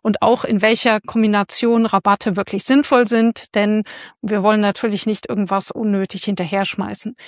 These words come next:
Ich kann dir auf jeden Fall sagen, wenn du ein laufendes Inserat hast, dann kannst du das trotzdem noch einfügen. Ich habe mich mal ein bisschen in der Community umgehört und es gibt einfach Vermieter, die haben knallhart ihre Preise erhöht, danach die Rabatte geklickt und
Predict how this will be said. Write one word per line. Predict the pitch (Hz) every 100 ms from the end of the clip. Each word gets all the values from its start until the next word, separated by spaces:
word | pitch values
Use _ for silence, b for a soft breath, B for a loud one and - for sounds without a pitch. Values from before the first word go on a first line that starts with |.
| B B
Ich | - -
kann | - 330 311
dir | 254 226
auf | -
jeden | 233 233
Fall | 226 233 214
sagen, | 220 208 208 202
wenn | 240 262 285
du | 277
ein | 233 214
laufendes | 196 190 233 - 254 190 180
Inserat | - 202 190 202 196 - -
hast, | 247 - - B B B
dann | 226 240
kannst | - 285 294
du |
das | 240 240 -
trotzdem | - 269 - 240 208
noch | 196 -
einfügen. | 208 202 - - 196 196 196 B B B
Ich | -
habe | 277 285
mich | -
mal | 277
ein | 247
bisschen | 269 - 240
in | 233
der | 226
Community | - 233 240 254 247 -
umgehört | - 285 294 262 240 247 B B B
und | 269
es | 247
gibt | 262 -
einfach | 226 240 247
Vermieter, | - 214 226 247 214
die | 214
haben | 214 208
knallhart | - 214 214 208
ihre | - 185
Preise | - 208 226 220 -
erhöht, | 208 214 220 -
danach | - 202 202 226 -
die | 220 196
Rabatte | 190 214 233
geklickt | 208 214 - 220 - - B B -
und | 214 220 214